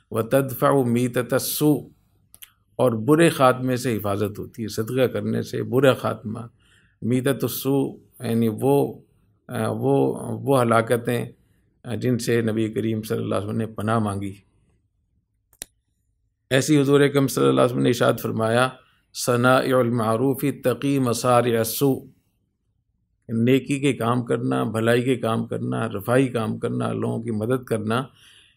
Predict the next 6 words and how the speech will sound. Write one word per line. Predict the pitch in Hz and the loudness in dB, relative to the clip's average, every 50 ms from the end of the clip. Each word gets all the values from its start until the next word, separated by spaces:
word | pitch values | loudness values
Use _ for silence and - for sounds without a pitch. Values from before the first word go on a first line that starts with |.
| _ _ _ | _ _ _
یہ | - 110 123 131 139 135 135 131 - - - - _ _ _ - - 120 120 110 104 107 | -4 0 4 4 4 4 4 2 0 -4 -10 -20 _ _ _ -18 -10 -6 -6 -6 -6 -2
برے | 117 127 135 147 143 | -2 2 4 4 2
خاتمے | 120 - 131 120 120 117 117 123 127 120 | 2 2 2 2 2 2 0 -2 -2 -2
سے | 113 - 120 113 117 - - - _ _ 107 | 0 0 0 0 0 -2 -6 -12 _ _ -14
بچاتا | 107 98 - 98 95 101 107 110 98 90 85 | -10 -8 -8 -8 -8 -6 -6 -6 -6 -6 -8
ہے۔ | - | -12